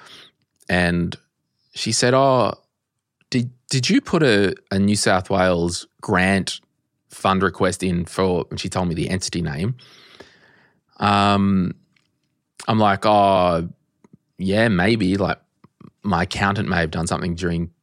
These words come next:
'cause I think my accountant did something with Service New South Wales with small business grants or something during covid. So I'm like, "Yeah." And then the more I thought about it, I was like, "Oh,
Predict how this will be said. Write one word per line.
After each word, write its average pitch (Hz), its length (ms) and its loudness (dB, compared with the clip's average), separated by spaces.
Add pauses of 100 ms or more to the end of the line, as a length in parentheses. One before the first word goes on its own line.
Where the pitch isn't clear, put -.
(140)
'cause 98 220 -6
I 110 80 4
think 120 180 0
my 95 100 0
accountant 92 340 0
did 90 100 -2
something 92 300 -2
with 90 120 -6
Service 92 320 -2
New 98 100 -2
South 90 260 -2
Wales 90 480 0
with 90 160 -6
small 95 240 -2
business 90 340 -4
grants 87 320 -4
or - 40 -4
something 90 360 -4
during 87 280 -4
covid. 98 540 -4 (720)
So 117 100 -6
I'm 110 60 0
like, 107 100 0
"Yeah." 117 320 2 (760)
And 147 120 -2
then 156 60 4
the 151 80 2
more 202 140 2
I 262 40 -2
thought 147 240 -2
about 156 140 2
it, 107 40 4
I - 20 4
was 107 100 -2
like, 117 240 -2
"Oh, 135 400 -2